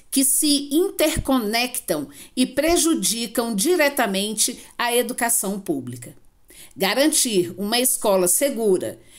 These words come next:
bem equipada e com profissionais valorizados deveria ser o básico para evoluirmos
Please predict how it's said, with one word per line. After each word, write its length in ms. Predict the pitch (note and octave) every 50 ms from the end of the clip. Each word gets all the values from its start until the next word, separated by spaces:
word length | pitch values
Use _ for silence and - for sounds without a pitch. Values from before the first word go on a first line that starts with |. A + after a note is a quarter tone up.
| - - -
bem 380 | E3 F3 A3+ B3 C4+ D4+ D#4+
equipada 800 | D#4+ D#4+ D#4+ D#4 - - - G#3 G3 F3+ E3 D#3 C#3+ D3 C#3 B2 - - - _
e 120 | - A3+ G3
com 300 | - - C#4 C4+ - -
profissionais 1000 | - - D4 E4 F4+ - F4 D#4+ - D#4 C4 A#3 A3 G3+ G3 F#3+ F#3 F#3 F3+ -
valorizados 1200 | F#3+ F3+ A3+ C4 C#4+ C#4+ B3+ B3 G3+ G3 F3+ E3+ F#3+ G#3+ A3 A3+ G#3+ G3+ D3+ D3 D3+ D3 - - - - - - -
deveria 640 | - B3+ C#4 C#4 D#4 D#4 D4+ - C4 C4 C4+ C4+
ser 400 | C4+ - - - G#3+ G#3+ F#3+ F#3+ -
o 120 | - D#4+ F4
básico 840 | E4+ G3+ F#3 A#3+ A#3+ A#3+ A#3 A#3 G#3 F3+ - F#3 E3+ E3+ E3+ D3 - - - - - -
para 380 | A#3 G#3+ G#3 G#3+ G#3+ G3+ - -
evoluirmos 1120 | C4 C#4 D#4 C#4 B3+ C4+ C4 B3+ B3+ A#3 G#3 G3+ F#3+ F#3+ G3+ F#3 G#3 A3+ A#3 B3 - -